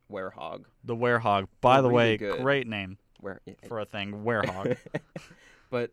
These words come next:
Speaker 1: like, the traditional-ish side-scrolly fast levels were really
Speaker 2: Mm.
Speaker 1: fun, but they were really short. So
Speaker 2: See,
Speaker 1: it's
Speaker 2: and
Speaker 1: like
Speaker 2: I think that's the thing is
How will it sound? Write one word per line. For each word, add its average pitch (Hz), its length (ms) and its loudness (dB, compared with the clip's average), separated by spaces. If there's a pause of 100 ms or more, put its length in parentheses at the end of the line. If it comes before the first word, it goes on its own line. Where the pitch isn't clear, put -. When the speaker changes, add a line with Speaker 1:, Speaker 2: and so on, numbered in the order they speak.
Speaker 1:
like, 113 240 -8
the 101 420 -8 (280)
traditional-ish 101 1200 -12
side-scrolly 92 920 -14 (240)
fast 92 320 -18
levels 92 480 -16
were 110 100 -10
really 120 220 -4
Speaker 2:
Mm. 98 40 -10
Speaker 1:
fun, 73 360 -10
but 98 80 -12
they 101 80 -8
were 101 120 -10
really 101 180 -12
short. - 280 -16 (160)
So - 140 -6
Speaker 2:
See, 262 60 -4
Speaker 1:
it's - 60 -14
Speaker 2:
and 214 160 -6
Speaker 1:
like 233 100 2
Speaker 2:
I - 20 -20
think 302 160 -6
that's 262 180 -2
the 208 120 -4
thing 196 320 -4
is 135 400 -4